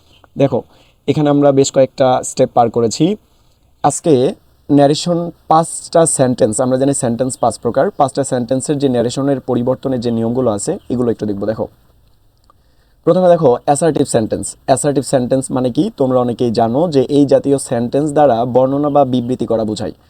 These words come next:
অর্থাৎ যেই সেন্টেন্স দ্বারা কোনো কিছুর বর্ণনা দেওয়া হয় বা বিবৃতি করা বোঝায়,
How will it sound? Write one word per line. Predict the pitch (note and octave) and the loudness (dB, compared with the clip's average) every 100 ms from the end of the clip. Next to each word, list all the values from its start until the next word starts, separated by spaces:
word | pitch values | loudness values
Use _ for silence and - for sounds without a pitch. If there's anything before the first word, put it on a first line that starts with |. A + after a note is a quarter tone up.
| _ _ | _ _
অর্থাৎ | A#2 G#2+ C3 | -6 -2 2
যেই | C3+ | 2
সেন্টেন্স | C3 D3 C3 C#3+ C#3+ | 2 0 -2 -2 0
দ্বারা | D3 D3+ | 0 0
কোনো | C#3 C3 | 0 0
কিছুর | B2+ D3 | 0 0
বর্ণনা | B2+ A#2+ A#2 C3 C#3 | 2 2 2 0 0
দেওয়া | C#3+ C#3+ | 2 2
হয় | D#3 F3 | 2 0
বা | D3+ | 2
বিবৃতি | C3 C#3+ E3+ D#3+ | 2 0 0 0
করা | B2+ | 0
বোঝায়, | A2+ A2 B2+ E3 | 0 -2 0 -2